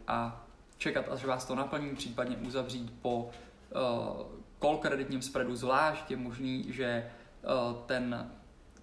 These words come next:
put kredit bude bezcenný, záleží, kde jste to udělal, takže, eh, ten tam můžete nechat expirovat a,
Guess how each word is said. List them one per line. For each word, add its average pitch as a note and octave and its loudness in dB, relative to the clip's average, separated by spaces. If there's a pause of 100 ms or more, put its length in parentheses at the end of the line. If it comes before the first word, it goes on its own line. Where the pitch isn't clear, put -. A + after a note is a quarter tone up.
(420)
put D3+ 0
kredit C3 2
bude B2+ 0
bezcenný, C#3+ 0 (480)
záleží, B2+ 2
kde B2+ 2
jste B2+ -2
to C3 0
udělal, C#3 4
takže, B2 -2
eh, - -4
ten B2+ 0
tam C3 0
můžete B2 0
nechat A#2+ -2
expirovat C#3 0
a, B2 0